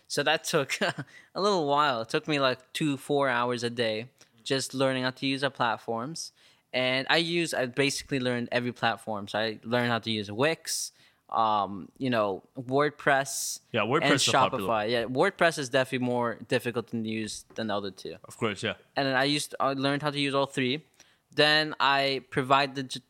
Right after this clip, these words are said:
Speaker 1: you know, provided the choice to the customer or the client, and they ended up choosing the w-, most difficult one.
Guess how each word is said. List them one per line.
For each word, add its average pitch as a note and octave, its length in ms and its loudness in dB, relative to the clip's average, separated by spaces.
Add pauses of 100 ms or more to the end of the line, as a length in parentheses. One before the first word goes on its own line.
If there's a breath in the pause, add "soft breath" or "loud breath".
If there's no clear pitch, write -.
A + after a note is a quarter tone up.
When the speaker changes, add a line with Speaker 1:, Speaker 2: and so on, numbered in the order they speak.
(120)
Speaker 1:
you A#2+ 120 -2
know, A2 120 -2
provided B2 460 -2
the D#3+ 60 -10
choice B2 380 -2
to - 100 -8
the A#2+ 80 -4
customer A#2+ 540 -4
or C3+ 60 -6
the A#2 100 -4
client, A2 540 -6 (420 soft breath)
and C#3 500 2
they C3+ 60 4
ended D3 260 2
up C#3+ 220 -2
choosing D#3+ 540 4
the E3 80 4
w-, D3 320 2
most D3 360 2
difficult D3+ 460 2
one. A#2+ 320 -2